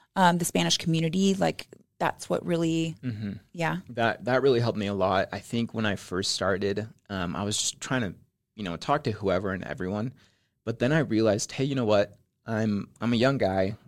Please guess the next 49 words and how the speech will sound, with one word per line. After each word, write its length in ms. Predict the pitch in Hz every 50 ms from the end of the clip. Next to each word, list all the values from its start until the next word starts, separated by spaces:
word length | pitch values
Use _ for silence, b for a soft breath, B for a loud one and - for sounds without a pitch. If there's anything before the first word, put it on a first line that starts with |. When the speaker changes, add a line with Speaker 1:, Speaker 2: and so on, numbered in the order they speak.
| _
Speaker 2:
I 160 | - 92 98 101
have 360 | 110 110 101 107 107 104 107
a, 300 | 95 90 90 78 - - - _
a 80 | 95 98
good 300 | - - 113 110 101 -
grasp 380 | - 101 95 90 87 - -
on 140 | 104 98 95
technology 760 | - - 98 - 107 95 98 98 98 92 98 98 101 104 95 92
and, 180 | 92 92 101 - _ _
and 160 | 95 90 -
people, 360 | - - 104 104 - 101 98 92
I 80 | 92
would 140 | 92 95 95
say. 400 | - - 104 90 92 92 - b b b b b b b b _
And 100 | - 104
I 100 | 101 104
thought 400 | 101 - - 117 113 113 98 - -
at 120 | 95 95 -
the 80 | 82
time, 380 | - - - 98 95 92 95 95
you 80 | 92
know, 300 | 90 87 85 85 80 - - _ _ _ _ _ _ _ _
five, 400 | _ - - 98 92 98 131 -
six 260 | - - 98 - -
years 220 | 98 98 98 -
ago, 160 | 101 92 90 90
the 240 | 85 92 87 87
Spanish 440 | 80 - - - 92 104 120 120 -
market 280 | 113 101 95 - 92 71
was 160 | 87 - -
really 180 | 95 90 90 90
underserved. 520 | 90 - 82 - - 85 87 98 127 - - _ _ _ _ _
There's, 200 | 101 95 - - - -
there 140 | 107 98
was 180 | 98 98 104 104
people 300 | - - 117 - 117 107 98
Speaker 1:
It 40 | 98
Speaker 2:
who, 260 | 98 98 92 87 - -
you 100 | - 98
know, 240 | 90 85 82 - - - _
Speaker 1:
It 100 | 190 185
is, 300 | 208 233 220 185 - -
yeah. 180 | 226 214 208 185 - _ -
Speaker 2:
uh, 200 | 104 92 92 85
they 120 | - 90
were 80 | 90 85
helping 340 | - 101 120 - 131 113 98
them, 160 | 95 92 90
but 300 | 80 90 80 - -